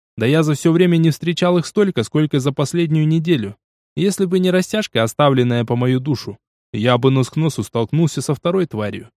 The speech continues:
Та ведь явно спешила скрыться в гараже, чтобы атаковать меня в самый неподходящий момент. Склонившись над входом в подвал, я радостно оскалился. Похоже, растяжка все-таки случайность. Внизу, в яме, лежал обезображенный труп.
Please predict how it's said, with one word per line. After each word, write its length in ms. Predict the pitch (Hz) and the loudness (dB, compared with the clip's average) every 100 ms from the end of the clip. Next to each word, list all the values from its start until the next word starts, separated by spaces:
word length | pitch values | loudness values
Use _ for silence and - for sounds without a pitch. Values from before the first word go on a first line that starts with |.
| _ _ _ - | _ _ _ -4
Та 160 | 208 | -2
ведь 220 | 208 196 214 | -2 -2 -2
явно 320 | 226 220 190 | -2 0 -2
спешила 480 | - 180 190 175 156 | 0 -2 2 2 2
скрыться 400 | - 170 - 139 | 2 0 2 0
в 60 | |
гараже, 400 | 135 151 160 180 | 0 0 2 0
чтобы 360 | - 117 110 120 | 0 -2 0 0
атаковать 560 | 123 123 139 151 151 | 0 0 0 0 0
меня 220 | 113 107 101 | -2 -2 -2
в 40 | |
самый 280 | 147 151 120 | -2 0 0
неподходящий 720 | 107 101 - 113 120 120 - | 0 -4 -4 -2 -2 -2 -2
момент. 400 | 117 117 110 98 _ _ _ _ _ - | -2 -2 -4 -8 _ _ _ _ _ -18
Склонившись 600 | - 151 190 196 185 - | -6 -2 0 0 -2 -4
над 120 | 185 | -4
входом 300 | - 190 180 | -4 -4 -2
в 20 | |
подвал, 400 | 185 175 196 196 - _ - | -2 -2 0 -2 -6 _ -4
я 220 | 117 151 | 2 2
радостно 400 | 165 160 - 160 | 2 0 -2 -2
оскалился. 640 | 151 175 135 101 - - _ _ _ _ | -2 -2 -2 -4 -10 -16 _ _ _ _
Похоже, 460 | - 170 220 214 117 | -4 -2 0 2 2
растяжка 480 | 123 - 190 - 107 | 0 0 -2 -2 -4
все-таки 400 | - 160 160 156 | -2 -4 -4 -6
случайность. 760 | 170 165 170 120 98 - - - _ _ _ _ | -4 -4 -2 -2 -4 -12 -20 -20 _ _ _ _
Внизу, 720 | 104 107 127 156 160 196 180 | -2 2 6 6 4 2 2
в 60 | 101 | 0
яме, 500 | 101 123 175 185 117 | -2 2 4 4 2
лежал 460 | 104 110 113 151 139 | 0 -2 0 2 2
обезображенный 880 | 110 110 117 110 120 131 143 143 | 2 -2 -2 0 2 2 2 0
труп. 400 | 143 202 151 - | 0 -2 -2 -6